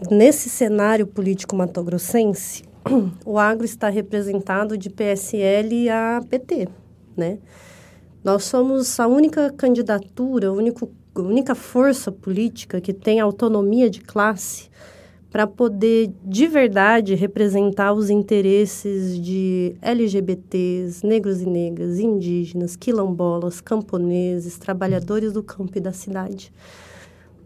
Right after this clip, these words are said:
Simplesmente porque esses segmentos são os segmentos que sofrem o processo de exploração e degradação humana que o agro impõe em Mato Grosso, né? Então, se você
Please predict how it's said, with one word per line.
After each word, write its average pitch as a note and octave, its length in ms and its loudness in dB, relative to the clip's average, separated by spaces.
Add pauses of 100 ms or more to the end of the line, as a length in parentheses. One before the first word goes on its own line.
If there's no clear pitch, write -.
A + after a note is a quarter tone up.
(160)
Simplesmente A3+ 880 4
porque G#3+ 560 0 (600)
esses C#4 380 4
segmentos G#3+ 840 2
são C4 500 2 (640)
os A#3+ 120 -2
segmentos A#3+ 840 2
que A#3+ 160 -4
sofrem A#3 680 -2
o A3+ 40 -2
processo G3+ 580 -4
de F#3 80 -10
exploração G3+ 680 -4
e G3 40 2
degradação G3 680 -2
humana G3 300 0
que G3 140 -6
o F#3+ 80 0
agro F#3 200 -4
impõe F#3+ 280 -4
em F#3 60 -4
Mato F3 280 -6
Grosso, D#3+ 500 -8 (720)
né? E3+ 340 -6
Então, F#3+ 800 0
se C4 220 -2
você B3+ 580 0